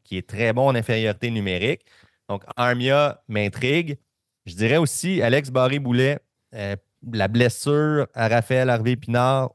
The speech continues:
ouvre encore plus grande une porte pour Barré-Boulet pour s'accrocher pour un poste, euh, du côté de Montréal. C'est un gars qui, qui se promène entre la Ligue américaine, trop fort pour la Ligue américaine, se cherche peut-être une place dans la Ligue nationale depuis quelques années,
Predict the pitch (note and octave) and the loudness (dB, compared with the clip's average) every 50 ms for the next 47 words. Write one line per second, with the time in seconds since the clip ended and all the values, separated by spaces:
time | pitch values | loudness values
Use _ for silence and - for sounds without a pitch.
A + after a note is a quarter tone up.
0 | _ _ - C#3+ B2+ C3 B2+ A2+ A2+ A2+ A2 A2+ - B2 B2 B2 B2 - - B2 | _ _ -2 0 2 2 2 0 0 -2 -2 -2 0 2 2 2 2 0 0 0
1 | A#2+ G#2+ A2+ A#2 B2 C3 C#3 C3+ A#2+ A2+ G#2+ - - B2+ B2+ C3 C3 - _ - | 0 2 2 2 2 2 2 0 -2 -4 -4 -2 0 2 2 2 0 -2 _ -12
2 | G2+ G2+ G2 G#2+ G#2+ G#2 G#2 A2+ A#2 A2 G#2 G#2 G#2 A2 A#2 A#2+ B2+ B2 - _ | -10 -4 0 0 2 2 2 0 -2 -2 -2 0 2 2 2 2 2 0 -4 _
3 | _ _ _ _ _ _ - G2 - - - A2+ G#2+ G2+ - G#2+ A2 G2 - - | _ _ _ _ _ _ -8 -8 -8 0 0 0 0 0 0 0 0 0 0 0
4 | C3 B2+ - A#2 G#2+ G#2+ G#2+ G#2 F#2 - B2+ B2 A#2+ A#2+ - - - - G2+ G2+ | -2 0 0 2 2 2 2 0 0 0 2 2 2 2 0 -6 -14 -12 -10 -10
5 | F#2+ F2+ F#2+ - - A#2+ G#2 G2 - A#2 A2+ A2+ A2 G#2+ G#2 G2+ G2 F#2+ F#2+ G2+ | -10 -10 -14 -10 -4 -2 -2 -2 -2 -2 -2 0 2 4 4 4 4 2 2 2
6 | A2+ B2+ D3 D#3 C#3+ - - _ _ _ _ _ - - - A#2 A2+ A2 A2 B2 | 2 2 0 0 -4 -8 -16 _ _ _ _ _ -20 -6 -2 0 0 2 2 2
7 | C#3+ D3 C#3 - - A2+ G#2+ G#2 G2 F#2+ F2+ - - _ _ _ _ _ _ _ | 0 0 0 -2 -4 -2 -2 -2 -2 -4 -6 -10 -14 _ _ _ _ _ _ _
8 | G#2+ G#2 - - - B2 B2 A#2+ C3 C#3 C#3+ C#3+ C#3+ C3 A#2+ B2+ B2 B2 B2+ C3 | -8 -8 -8 -8 -2 -2 0 2 2 0 2 2 0 -2 0 0 0 2 2 2
9 | C3 B2+ B2+ A#2+ B2 A#2+ A2 G#2 - C3+ C3+ C#3 C#3+ D3 D3 C3+ - - A#2 B2+ | 2 2 2 2 2 0 -2 -2 -2 0 0 2 0 0 -2 -6 -8 -2 -2 -2
10 | A#2+ - D3 C#3 C#3 C#3+ C#3 B2+ C3 C3+ C3 C3+ B2+ B2 B2 A#2 - - C3+ C3+ | 0 2 2 2 2 2 2 0 0 2 2 2 2 2 0 -2 0 0 2 2
11 | C3+ C3+ C#3 C#3 C#3 - - - G2 F2+ - - C3 B2+ - - B2 A#2+ - C3 | 2 2 0 -2 -6 -8 -4 -4 -4 -4 0 0 0 0 2 -2 -2 0 2 2
12 | C3 C3 A#2+ - A#2+ A2+ A2 G#2+ - B2+ B2+ B2+ C3 B2+ A#2 - - A#2 A2+ A#2 | 2 2 0 -2 -2 -2 -2 -2 0 -2 0 0 0 -2 -4 -2 0 0 2 2
13 | A#2 A#2+ A#2+ A2 - - A2+ A#2 B2 B2+ B2+ A2 G2+ - - - A#2+ A2 G#2 F#2+ | 2 0 0 0 0 0 0 0 0 0 0 -2 -4 -6 -6 -6 -4 -4 -4 -4
14 | - A#2 A#2 G#2+ A2 G#2 G2+ G#2 A2+ B2+ C#3+ D#3+ | -4 -2 0 0 0 0 0 0 0 0 -2 -4